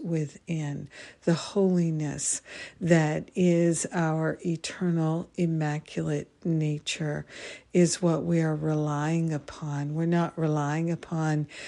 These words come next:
ego and personality and body. We're giving all worries and concerns up to our holiness. We're depending upon our holiness.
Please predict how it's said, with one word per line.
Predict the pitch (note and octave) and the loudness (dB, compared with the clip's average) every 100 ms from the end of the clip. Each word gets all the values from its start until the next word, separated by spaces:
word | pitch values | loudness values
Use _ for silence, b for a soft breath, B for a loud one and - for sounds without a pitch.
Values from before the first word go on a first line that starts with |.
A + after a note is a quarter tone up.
| B B | B B
ego | G3 F#3 F3+ F3 E3+ D3+ D3 | 6 8 8 6 2 4 2
and | D3+ C#3+ | 0 -2
personality | - - F#3 F3 - D#3+ D#3 D3+ D#3+ D#3 D#3 D3 | -6 -2 0 0 0 0 0 0 0 0 -2 -2
and | C#3+ C#3+ | -4 -4
body. | D3+ D3 D#3 D3+ D3 - B B B A3+ | -2 -2 -2 -2 -4 -6 B B B 4
We're | F3+ | 6
giving | E3 F3+ F3 E3+ E3 D#3+ - - | 6 4 4 6 4 2 -2 -2
all | F3 E3+ F3 F3 | 2 2 2 2
worries | E3+ D#3+ D#3+ D#3+ - | 2 2 2 0 -2
and | D#3 | -6
concerns | - D#3+ D3+ - E3 D#3+ D#3 - - | -4 -4 -4 -4 -2 -2 -2 -6 -4
up | G3+ A#3+ - - B B B B | -4 -4 -12 -20 B B B B
to | - G3+ F3 | 0 4 4
our | D#3+ D#3+ D#3+ | 4 2 0
holiness. | D3+ - E3+ D#3+ D3+ D#3 D3+ C#3+ C#3+ D3 - - B B B | -2 -4 0 0 0 0 0 -2 -4 -4 -6 -6 B B B
We're | F#3 E3+ | 4 6
depending | F3 - - G#3 G3 G3 F3+ F3+ | 4 -2 -6 0 2 2 2 0
upon | F3 E3 - - E3 D#3+ D#3+ - | -4 -6 -8 -6 -2 0 -2 -4
our | E3 D3+ D3 C#3 | -6 -4 -4 -6
holiness. | - F3 D#3+ D#3+ D#3 D3 - - - | -6 -4 -2 -2 -4 -6 -8 -10 -10